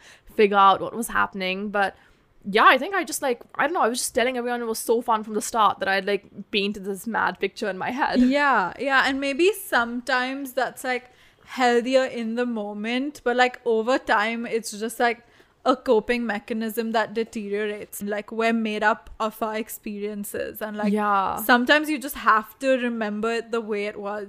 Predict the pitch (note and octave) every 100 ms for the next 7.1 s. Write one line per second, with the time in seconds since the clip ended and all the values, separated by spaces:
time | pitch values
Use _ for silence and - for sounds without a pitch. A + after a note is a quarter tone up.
0 | G3 - G3 G#3 G3+ G#3+ - G3+ G3 F#3+
1 | G3 G3 A3+ G#3+ - - G#3+ _ _ -
2 | A#3+ G3+ G3+ B3 C#4+ E4+ C#4+ C4+ A#3+ G3+
3 | F3+ - - _ _ _ - C4 C#4 C#4
4 | D4 G#4+ C4+ G3 G#3 A#3+ A3 G3+ G3+ G3
5 | G#3 - G#3 - G3+ G3+ G#3 G#3 - -
6 | G#3 G#3 A3+ A3 - G3+ F3+ G#3 F#3+ D#3